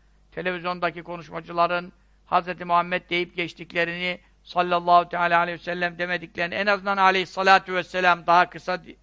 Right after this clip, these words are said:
olsa aleyhissalatu vesselam demediklerini üzülerek görmekteyiz. E tabi bunların bu tutumu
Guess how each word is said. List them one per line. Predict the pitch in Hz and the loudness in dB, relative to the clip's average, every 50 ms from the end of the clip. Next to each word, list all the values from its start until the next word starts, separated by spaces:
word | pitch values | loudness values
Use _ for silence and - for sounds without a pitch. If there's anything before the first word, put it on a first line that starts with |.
| - 202 | -14 -10
olsa | 180 175 156 - 190 185 180 - - _ _ _ _ _ | -10 -10 -6 -2 2 2 2 2 -2 _ _ _ _ _
aleyhissalatu | - 170 175 196 202 196 - 196 190 190 185 185 180 - 185 | 0 2 2 2 2 -2 -4 -2 2 4 4 4 4 0 -6
vesselam | 180 180 - - - 180 180 185 185 185 165 156 | -8 -8 -8 -6 -4 -2 0 0 0 0 -2 -2
demediklerini | 190 190 190 185 165 175 - - - 175 170 170 175 208 233 220 196 _ _ _ - _ _ _ - | -2 0 0 -2 -4 -6 -12 -8 -4 -4 -4 -4 -2 -2 -2 -2 -4 _ _ _ -20 _ _ _ -10
üzülerek | 220 196 240 277 302 311 311 277 240 - - | -6 -2 4 8 8 8 8 8 4 4 2
görmekteyiz. | 220 208 196 185 175 160 - - 156 147 123 - _ _ _ _ _ _ _ _ _ _ _ _ _ _ _ _ _ _ _ _ _ _ _ _ _ _ _ _ _ _ - | 2 2 2 2 0 -4 -6 -6 -12 -12 -12 -12 _ _ _ _ _ _ _ _ _ _ _ _ _ _ _ _ _ _ _ _ _ _ _ _ _ _ _ _ _ _ -14
E | - 143 | -6 0
tabi | - 202 208 208 220 202 | 2 2 2 2 -2 -10
bunların | 196 202 196 202 202 202 220 214 202 | -10 -6 0 0 2 2 0 -2 -6
bu | 214 226 | -8 -12
tutumu | - 214 170 165 175 165 190 240 269 277 - | -12 -14 -14 -14 -8 -2 0 2 2 0 0